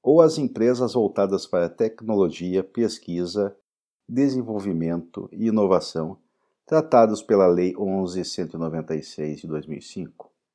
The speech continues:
Em dois mil e dezenove, com a edição da Lei Complementar cento e sessenta e sete, veio a primeira definição legal direta sobre o setor.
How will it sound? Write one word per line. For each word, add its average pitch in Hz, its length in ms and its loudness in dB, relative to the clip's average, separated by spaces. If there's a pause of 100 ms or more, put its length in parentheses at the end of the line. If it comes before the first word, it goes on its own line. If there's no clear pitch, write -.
Em 135 100 -2
dois 135 200 8
mil 151 100 4
e 143 60 4
dezenove, 156 720 2
com 113 160 -2
a 101 80 0
edição 87 440 -2
da 90 80 6
Lei 85 160 4
Complementar 80 840 -4
cento - 260 -6
e - 20 -20
sessenta 90 440 -4
e 139 40 -2
sete, - 540 -2 (300)
veio 104 280 4
a 104 40 4
primeira 120 340 2
definição 113 600 -2
legal 98 360 4
direta 98 520 0
sobre - 240 -10
o - 20 -14
setor. - 420 -10